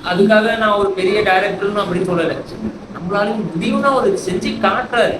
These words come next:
ஆனா, அது யாருக்கும் புரியல. இதா இல்லையா? ஏ, இப்ப அஞ்சு, அஞ்சு, ஐம்பது லட்சம் அப்படின்ற படம்லாம் எடுக்கிறாங்க. ஒரு கோடி, ரெண்டு கோடி, அந்த மாதிரி படம்லாம் எடுக்கிறாங்க. அதுவும் ஒரு கோடி சம்பாதிக்குது.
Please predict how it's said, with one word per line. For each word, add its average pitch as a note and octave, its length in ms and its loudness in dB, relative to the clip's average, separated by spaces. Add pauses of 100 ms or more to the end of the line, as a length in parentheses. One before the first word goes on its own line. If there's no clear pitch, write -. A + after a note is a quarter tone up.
ஆனா, G3 140 -2
அது D#3+ 140 -2
யாருக்கும் C#3 380 -2
புரியல. B2+ 340 -2 (920)
இதா - 20 -6
இல்லையா? E3+ 360 0 (540)
ஏ, F3 80 2
இப்ப E3 480 2 (100)
அஞ்சு, D#3 560 0
அஞ்சு, D#3+ 340 -2
ஐம்பது F3 300 2
லட்சம் E3+ 600 0
அப்படின்ற A3 500 -6
படம்லாம் G#3 400 2
எடுக்கிறாங்க. G3 500 2 (100)
ஒரு D#3+ 180 -2
கோடி, D#3+ 480 -2
ரெண்டு D#3+ 240 -2
கோடி, E3 240 0
அந்த D#3 200 -2
மாதிரி G3+ 220 0
படம்லாம் G3+ 40 2
எடுக்கிறாங்க. F#3+ 540 -2
அதுவும் G3 400 -2
ஒரு G3 140 2
கோடி G#3 200 0
சம்பாதிக்குது. F#3 520 -2